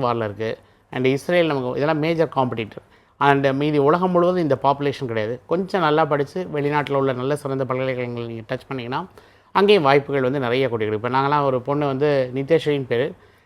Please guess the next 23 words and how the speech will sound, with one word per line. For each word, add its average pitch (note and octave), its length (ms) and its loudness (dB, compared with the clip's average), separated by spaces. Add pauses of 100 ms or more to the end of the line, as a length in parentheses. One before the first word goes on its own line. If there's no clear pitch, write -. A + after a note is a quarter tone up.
(120)
நிதேஸ்வரி D#3 600 0
கிட்டத்தட்ட D3 400 0
ஒரு D3 100 2
மூணு D#3 300 0
கோடி D3 220 4
ரூபாய் D#3+ 300 2 (200)
ஃபீஸ் D3+ 200 0
வந்து C#3 200 0
வெய்வ்டு. A#2+ 400 0 (440)
அண்ணா D#3 220 2
யூனிவர்சிட்டி D#3+ 180 2 (140)
பிட் C#3 260 -2 (120)
கேம்பஸ் C#3 320 -4
திருச்சிராப்பள்ளியில B2+ 580 -4
படிச்சாங்க. G#2+ 460 -8 (460)
அதுக்கப்புறம் D#3 500 4
அந்த C#3 40 -2
பொண்ணுக்கு D#3 220 -2
வந்து D3 180 -2
மாசம் D#3 400 0
மூவாயிரம் C3 380 -2
டாலர் A#2+ 220 -2
தராங்க, A#2 380 -6